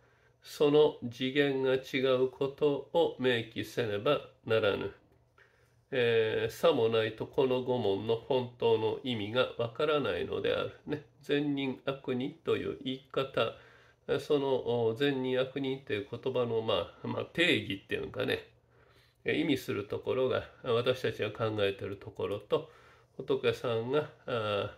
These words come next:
ー、あるがままに見ておいでになる、悟りの目でご覧になっているのと、善人、悪人っていう言葉の、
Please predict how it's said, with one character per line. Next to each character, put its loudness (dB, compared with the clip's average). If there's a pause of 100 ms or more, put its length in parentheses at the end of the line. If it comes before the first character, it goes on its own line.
(180)
ー、 2
あ 6
る -2
が 0
ま -2
ま 2
に -4
見 -8
て -4
お 2
い -4
で 0
に -6
な 2
る、 -8 (460)
悟 0
り 2
の 0
目 2
で -2
ご -4
覧 0
に -4
な -4
っ -6
て -10
い -10
る -10
の -12
と、 -4 (600)
善 2
人、 -6
悪 -6
人 -4
っ -16
て -2
い 2
う -8
言 -4 (160)
葉 0
の、 -4